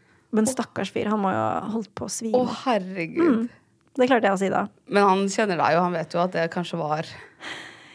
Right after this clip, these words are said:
Speaker 1: Ja, altså, sånn, det var
Speaker 2: Det
Speaker 1: den
Speaker 2: var ikke akkurat
Speaker 1: perioden
Speaker 2: en trussel.
Speaker 1: Nei, altså, det var den perioden jeg blødde etter koronavaksinen. Så jeg tror han liksom tolkte mer som at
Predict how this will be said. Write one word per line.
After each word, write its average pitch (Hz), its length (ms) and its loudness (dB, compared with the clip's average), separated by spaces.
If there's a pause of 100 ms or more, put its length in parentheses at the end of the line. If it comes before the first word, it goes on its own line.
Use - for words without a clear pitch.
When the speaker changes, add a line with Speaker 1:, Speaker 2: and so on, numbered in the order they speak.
Speaker 1:
Ja, 214 300 6 (180)
altså, 226 300 2
sånn, 233 160 6
det 226 80 6
var 214 220 10
Speaker 2:
Det 180 80 8
Speaker 1:
den 175 40 8
Speaker 2:
var 180 60 10
ikke 196 60 10 (100)
akkurat 196 160 8
Speaker 1:
perioden 170 100 4
Speaker 2:
en 190 80 0
trussel. 190 440 0 (600)
Speaker 1:
Nei, 226 380 6
altså, 226 220 4
det 220 80 4
var 226 120 10
den 220 60 2
perioden 220 260 6
jeg 208 120 2
blødde 202 340 4
etter 202 340 4
koronavaksinen. 196 720 2 (840)
Så 226 140 4
jeg 226 180 4
tror 226 160 6
han 220 80 4
liksom 214 240 2
tolkte 202 400 0
mer 190 160 2
som 196 160 0
at 196 160 -6